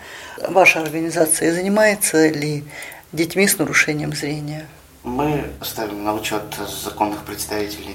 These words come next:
Speaker 2: детей-инвалидов. Под нашим контролем где-то около тридцати одного ребёнка-инвалида.
Speaker 1: Но это немало. И какие мероприятия вы с ними проводите?
Speaker 2: Это новогодние детские утренники,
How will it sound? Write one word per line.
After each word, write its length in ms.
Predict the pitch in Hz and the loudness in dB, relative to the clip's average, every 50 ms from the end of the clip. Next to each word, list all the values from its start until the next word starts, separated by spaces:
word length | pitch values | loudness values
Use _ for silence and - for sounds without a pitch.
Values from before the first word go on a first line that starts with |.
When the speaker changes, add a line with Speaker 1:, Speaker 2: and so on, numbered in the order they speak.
| - - | -12 -12
Speaker 2:
детей-инвалидов. 760 | - - 135 160 170 170 160 160 160 156 151 151 143 131 131 - - - - - | -10 -6 -4 -2 -2 -2 -2 -4 -4 -4 -2 -2 -2 -4 -6 -8 -12 -8 -2 0
Под 160 | 107 107 104 | 0 0 0
нашим 300 | 104 104 104 - - 98 - | -2 -2 -2 -4 -6 -10 -10
контролем 640 | - - - 104 - - 147 139 117 117 113 117 - - | -8 -8 -8 -6 0 2 2 2 2 0 -4 -6 -8 -4
где-то 280 | - 131 131 127 - 117 | -4 -4 -2 -2 -4 -6
около 240 | 117 - - 113 113 | -6 -2 -2 -2 -2
тридцати 480 | 110 - 107 107 101 - - - - | -2 -6 -8 -6 -6 -6 -6 -6 -6
одного 400 | 98 98 98 107 104 104 110 117 120 | -8 -6 -6 -6 -4 -4 -4 -4 -6
ребёнка-инвалида. 880 | 117 - - 110 104 104 - - 98 - - - - - - - - - - - - | -6 -8 -8 -8 -8 -8 -8 -10 -12 -14 -12 -14 -14 -14 -14 -16 -16 -18 -12 -8 -4
Speaker 1:
Но 100 | 180 180 | -2 -2
это 220 | 175 170 170 156 | -2 -2 -2 -4
немало. 480 | 180 202 208 214 214 175 151 151 160 - - - - - - - - - | -4 -4 -2 -2 -2 -2 -4 -4 -8 -10 -14 -14 -14 -12 -12 -14 -4 -2
И 80 | 175 | 0
какие 300 | 180 180 196 185 190 208 190 | 4 4 4 6 6 6 6
мероприятия 560 | 180 165 165 - 156 156 156 151 151 151 160 | 6 4 2 4 4 6 6 6 4 2 0
вы 80 | 165 | -2
с 100 | 165 - - | -2 -2 -4
ними 140 | 180 175 170 | -4 -6 -6
проводите? 680 | 170 - 175 170 170 165 160 156 156 - - - - - - - - - - | -2 0 0 0 2 0 -2 -4 -6 -8 -8 -8 -10 -10 -14 -18 -20 -16 -14
Speaker 2:
Это 220 | - - - - | -14 -12 -10 -8
новогодние 560 | 98 101 101 101 101 104 104 101 98 98 98 | -6 -4 -2 -2 -2 -2 -4 -4 -4 -8 -10
детские 460 | - - - - - - - - 131 143 | -8 -8 -6 -6 -6 -8 -6 -4 -4 -4
утренники, 720 | 165 160 - - 165 160 156 156 156 151 - 135 - - | -4 -4 -6 -8 -10 -8 -8 -10 -10 -8 -8 -8 -8 -10